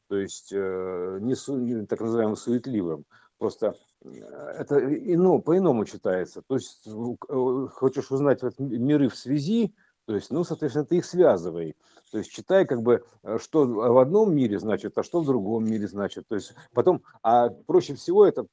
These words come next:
по-, понять, как бы, допустим, на, даже на местных проекциях.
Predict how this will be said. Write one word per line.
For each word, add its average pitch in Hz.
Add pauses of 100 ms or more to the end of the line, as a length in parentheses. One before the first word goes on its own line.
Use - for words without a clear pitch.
по-, 127
понять, 160
как 120
бы, 120 (300)
допустим, 123
на, 127
даже 120
на 139
местных 120
проекциях. 120